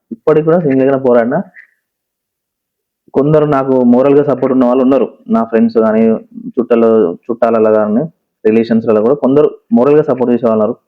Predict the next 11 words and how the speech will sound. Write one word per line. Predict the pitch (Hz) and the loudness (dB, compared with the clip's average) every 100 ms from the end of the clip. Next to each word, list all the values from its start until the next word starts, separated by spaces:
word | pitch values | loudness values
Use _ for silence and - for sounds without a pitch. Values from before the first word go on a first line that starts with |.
| _ _ _ _ - | _ _ _ _ -10
వాళ్ళు | 123 156 | -2 0
కూడా | 170 | 2
పెద్దగా | 160 139 143 151 127 | 0 0 2 2 2
అంత | 123 123 | 0 0
రిచ్ | 120 117 117 - 123 | 0 0 -4 -6 -2
కాకపోవడం | 120 113 117 113 110 | 0 0 0 0 2
వల్ల | 110 165 180 - - | 2 0 -2 -10 -20
నేను | 69 123 131 | -6 -2 0
పెద్దగా | 120 117 131 120 110 - _ _ _ - | 0 2 2 2 0 -6 _ _ _ -8
ముందుకు | 113 123 135 | -2 0 2
రాలేకపోయినా. | 120 131 131 127 101 | 2 0 0 0 -2